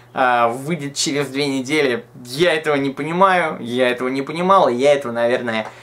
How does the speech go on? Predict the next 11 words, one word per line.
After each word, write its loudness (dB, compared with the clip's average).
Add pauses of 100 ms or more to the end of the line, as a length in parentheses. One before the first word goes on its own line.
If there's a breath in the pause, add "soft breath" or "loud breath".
(300 loud breath)
а, 4
никогда -2
не -2
пойму. -2 (140)
А, -2
пишите -4
в -18
комментариях, 2
а, 2
мнение -2
относительно, -4